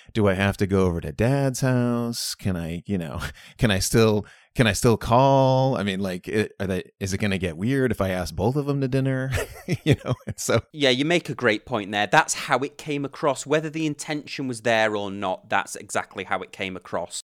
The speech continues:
Speaker 2: And also the charity angle, the, it left, uh, some people feeling very weird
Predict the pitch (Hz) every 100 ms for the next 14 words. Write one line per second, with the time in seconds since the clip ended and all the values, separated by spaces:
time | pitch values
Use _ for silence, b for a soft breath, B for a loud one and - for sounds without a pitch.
0 | _ _ _ _ 143 139 170 160 - 156
1 | 131 104 117 113 - 170 151 151 - 143
2 | - 127 139 143 151 147 135 _ _ _
3 | _ _ - 135 123 120 117 117 - -
4 | 131 156 135 185 - - - _ _ _
5 | _ _ _ _ _ 123 - - 160 135
6 | - 123 - 123 107 - 120 110 107 98
7 | 101 113 110 110 110 _ _ _ _ 113
8 | 107 113 110 98 90